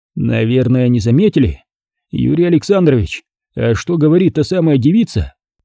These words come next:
чей портрет вы обнаружили в его комнате? Или установить ее личность вам не удалось?" "Удалось. Она с его же курса, Анна Силантьева. Только что толку?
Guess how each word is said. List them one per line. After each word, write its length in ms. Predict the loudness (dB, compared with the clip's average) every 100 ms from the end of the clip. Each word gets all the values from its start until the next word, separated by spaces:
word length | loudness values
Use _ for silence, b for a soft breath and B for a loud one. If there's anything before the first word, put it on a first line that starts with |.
| _
чей 320 | -8 -2 0
портрет 520 | 0 -2 0 0 0
вы 120 | 0 0
обнаружили 500 | 0 0 0 2 2
в 60 |
его 240 | 2 2 0
комнате? 520 | 0 0 0 -6 -10 _ _ _ _
Или 200 | -4 0
установить 580 | 2 0 0 0 0 0
ее 100 | 2
личность 440 | 2 2 0 -2 0
вам 180 | 2
не 80 | 4
удалось?" 540 | 4 2 2 0 -2 _ _ _ _ _ _ -10
"Удалось. 800 | -6 -2 2 4 4 2 -2 -14 _ _ -6
Она 240 | -4 -2
с 80 | -2
его 200 | 0 2
же 120 | 2
курса, 600 | 2 0 2 0 0 -4 _ _ -6
Анна 300 | -2 0 0
Силантьева. 760 | 0 0 2 2 2 2 0 -8 _ _ _
Только 320 | -6 -4 -2 -2
что 180 | -2
толку? 560 | -2 0 2 0 -2